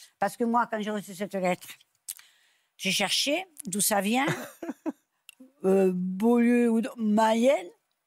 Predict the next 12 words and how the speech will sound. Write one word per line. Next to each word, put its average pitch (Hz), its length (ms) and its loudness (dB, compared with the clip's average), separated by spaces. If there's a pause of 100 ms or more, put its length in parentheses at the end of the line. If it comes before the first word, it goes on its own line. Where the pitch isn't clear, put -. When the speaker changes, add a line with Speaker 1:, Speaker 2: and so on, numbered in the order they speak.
(420)
Speaker 1:
J'ai 156 160 -6
dit, « 147 180 -8
Tiens, 180 380 -6
Mayenne, 160 420 -6
c'est 196 140 -6
un - 20 -4
département. » 175 680 -6 (160)
Personne 170 320 -4
ne 165 40 -4
me 160 80 -6
l'avait 156 280 -6
dit. 165 260 -20